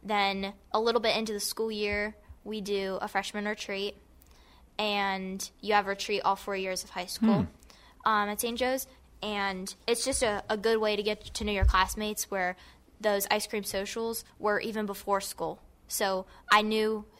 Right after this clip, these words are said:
Speaker 1: at least I knew a couple familiar faces and a couple names even before I went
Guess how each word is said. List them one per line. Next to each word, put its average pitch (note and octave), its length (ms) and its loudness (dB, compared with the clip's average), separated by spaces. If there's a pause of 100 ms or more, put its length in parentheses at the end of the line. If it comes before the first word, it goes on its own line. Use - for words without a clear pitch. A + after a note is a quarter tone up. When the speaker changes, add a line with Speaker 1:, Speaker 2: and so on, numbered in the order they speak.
(140)
Speaker 1:
at G#3+ 200 4
least A#3 220 0
I A3 80 2
knew A3 120 0
a G#3+ 60 -2
couple G#3+ 280 4
familiar G#3 420 -2
faces G3+ 360 -4
and F#3+ 80 -4
a G3+ 60 -4
couple G#3+ 300 -6
names F#3 440 -4 (300)
even A3 280 -2
before G3+ 240 0
I F#3+ 80 6
went F#3 240 0